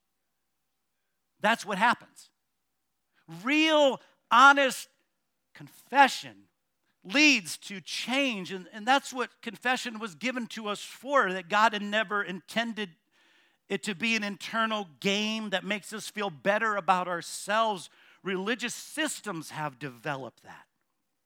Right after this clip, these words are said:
We have developed that. We've taken that sometimes to the next mile. But we have to realize genuine confession leads to genuine change. How do we know that? Because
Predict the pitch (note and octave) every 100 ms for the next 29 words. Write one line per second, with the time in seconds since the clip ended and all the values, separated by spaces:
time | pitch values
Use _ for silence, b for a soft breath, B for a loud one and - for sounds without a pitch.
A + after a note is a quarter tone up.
0 | _ _ _ - E3+ D4 D#4+ A3+ F3 C#3
1 | D#3+ C3 C#3+ A#2+ - G2+ G#2+ E3 E3+ A3+
2 | F#3+ G3 A#3+ G3+ F3 F#3 E3+ E3+ F3 F#3
3 | F3+ F3+ F3 F#3+ C4 B3 C3 - B B
4 | B G3 A3+ C4+ A#3+ A#3 B3 G#3 D#3+ A#3
5 | A3+ G#3+ G3+ F3 A3 G#3 G3 G#3 - F3+
6 | C#3+ G#3+ G3+ F3+ E3+ - A#3 C4 - B
7 | B G#3 G#3+ G3+ G3+ C4 A#3+ F3+ - G#3
8 | G3+